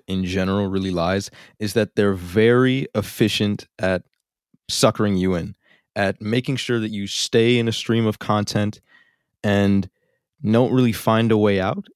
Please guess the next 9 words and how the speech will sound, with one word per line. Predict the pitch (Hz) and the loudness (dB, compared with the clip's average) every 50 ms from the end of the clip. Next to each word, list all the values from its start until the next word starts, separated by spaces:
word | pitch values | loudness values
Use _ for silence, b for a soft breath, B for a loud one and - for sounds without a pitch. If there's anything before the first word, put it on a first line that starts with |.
| _ _ _ - | _ _ _ -4
It's | 101 101 - - | -4 -4 -2 0
more | 117 117 123 123 | 0 2 2 2
so | - - 123 113 110 107 101 - - | 2 2 2 4 4 4 2 0 -6
you | - 107 104 117 127 131 | -6 -2 0 2 2 0
craft | 123 - - - - 120 113 117 113 117 - - - - - _ _ - | 0 -4 -4 0 2 4 4 4 2 -2 -6 -16 -20 -20 -20 _ _ -6
your | - 107 110 110 107 | -2 0 2 4 4
own | 107 110 113 113 | 4 2 2 2
little | 110 101 110 101 | 0 0 -2 -4
den, | 92 85 - - 98 95 92 90 85 90 - | -4 -6 -4 -2 -2 0 0 -2 -4 -6 -8